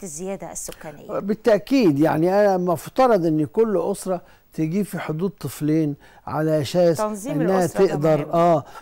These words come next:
Speaker 2: آه، يعني تنفق عليهم صح، تربيهم صح، تعلمهم صح، تعدهم
Speaker 1: مم.
Speaker 2: صح، تجهزهم صح.
Speaker 1: مم.
Speaker 2: هذا هو ال-، المفترض، مسألة وعي.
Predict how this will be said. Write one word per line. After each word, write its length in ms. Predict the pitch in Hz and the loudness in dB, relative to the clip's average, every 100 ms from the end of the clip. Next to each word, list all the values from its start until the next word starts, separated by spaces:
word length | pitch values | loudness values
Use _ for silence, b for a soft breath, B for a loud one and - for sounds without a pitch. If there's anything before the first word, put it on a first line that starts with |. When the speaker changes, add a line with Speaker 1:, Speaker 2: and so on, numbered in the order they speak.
| - | -8
Speaker 2:
آه، 400 | 156 143 143 139 - | -4 -2 -2 -4 -4
يعني 280 | 175 165 160 | -2 0 -2
تنفق 380 | - 220 170 - 151 | 0 0 0 -4 -4
عليهم 200 | 165 156 | -2 -2
صح، 280 | - 156 | -6 -8
تربيهم 460 | - - 165 156 170 | -8 -6 -2 -2 -2
صح، 280 | - 143 - | -4 -10 -12
تعلمهم 520 | - 143 151 165 147 | -8 -4 -4 -4 -6
صح، 380 | - 139 - - | -8 -10 -12 -10
تعدهم 420 | 156 131 135 175 | -6 -4 -2 -2
Speaker 1:
مم. 60 | 156 | -2
Speaker 2:
صح، 300 | - 131 - - | -4 -8 -8 -10
تجهزهم 580 | 135 139 131 160 151 | -4 -2 -2 -4 -6
صح. 320 | 120 147 123 - B B | -6 -8 -8 -12 B B
Speaker 1:
مم. 140 | 190 339 | -12 -8
Speaker 2:
هذا 220 | 302 226 | 0 2
هو 140 | 233 | 4
ال-، 320 | 220 190 165 | 4 2 2
المفترض، 800 | 156 151 147 151 147 - 202 160 135 | 0 0 -2 -2 -4 0 0 0 -6
مسألة 420 | 139 - 202 185 160 | -10 -6 -6 -6 -6
وعي. 280 | 151 113 | -6 -8